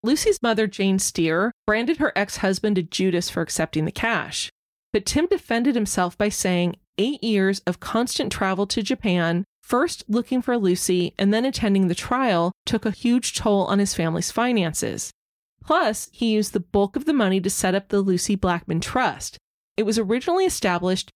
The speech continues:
to support British missing persons victims overseas.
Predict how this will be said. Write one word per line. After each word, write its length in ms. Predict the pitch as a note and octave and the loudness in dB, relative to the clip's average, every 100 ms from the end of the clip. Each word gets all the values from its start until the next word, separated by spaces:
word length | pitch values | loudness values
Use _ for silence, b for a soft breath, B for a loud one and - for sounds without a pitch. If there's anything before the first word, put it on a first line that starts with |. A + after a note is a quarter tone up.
| - | -4
to 100 | A3 | -2
support 460 | - - G#3+ - | -2 -2 -2 -2
British 480 | - G#3 B3 D4 - | 0 2 2 -2 -2
missing 380 | G#3 G3+ G#3 G3 | -2 0 0 0
persons 500 | - C#4 - D#4+ - | 0 -2 0 0 0
victims 400 | F#3 - F#3+ F3+ | -2 0 0 2
overseas. 800 | E3+ E3 - - A3+ D#3+ - | 0 -2 -4 -2 0 -2 -6